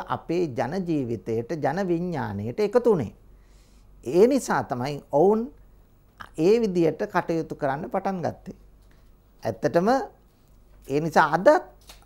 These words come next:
අඟහරුවාදයි සිකුරාදයි අවසන් කටයුතු කරන්න හොඳ නෑ. අව-, අ, අඟහරුවාද සිකුරාදා මල්ශාලාවේ තියෙන හෝ රෝහලේ තියෙන මිනිය ගෙදර ගේන්න හොඳ නෑ. මෙවැනි මතයක්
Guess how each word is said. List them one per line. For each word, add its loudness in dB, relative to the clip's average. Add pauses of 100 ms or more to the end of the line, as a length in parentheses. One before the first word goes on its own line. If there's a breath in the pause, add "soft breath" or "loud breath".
(120)
අඟහරුවාදයි 4
සිකුරාදයි -2
අවසන් -2
කටයුතු -4
කරන්න -4
හොඳ -6
නෑ. 2 (1160 loud breath)
අව-, 4
අ, 6 (400)
අඟහරුවාද 4
සිකුරාදා -2 (800 soft breath)
මල්ශාලාවේ 4
තියෙන -4
හෝ 2
රෝහලේ 4
තියෙන -2
මිනිය -2
ගෙදර 0
ගේන්න -4
හොඳ -8
නෑ. -8 (1080 soft breath)
මෙවැනි 4
මතයක් -2